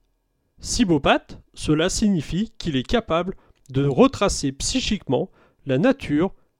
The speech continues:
l'histoire de ce qu'il a mangé, que ce soit un aliment, un fruit, de la viande ou même des êtres humains.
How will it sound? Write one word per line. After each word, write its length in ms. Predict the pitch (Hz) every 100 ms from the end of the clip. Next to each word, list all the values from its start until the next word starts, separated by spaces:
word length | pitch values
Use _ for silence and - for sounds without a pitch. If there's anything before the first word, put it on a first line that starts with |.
| -
l'histoire 640 | 196 233 - 170 165 208 -
de 100 | 147
ce 140 | 160
qu'il 220 | 143 190
a 60 | 185
mangé, 460 | 160 156 123 123 - _ _ _
que 80 | 139
ce 140 | - 139
soit 240 | - 120
un 100 | 113
aliment, 440 | 196 247 180 208 - _ _ _
un 120 | - 120
fruit, 340 | - 151 220 - _ _ _ -
de 80 | 147
la 140 | 185
viande 400 | 131 143 208 - - _ _ _ _ _ _ -
ou 100 | 208
même 340 | 131 190 202 _
des 280 | 143 131 190
êtres 320 | 214 175 139
humains. 220 | 123 98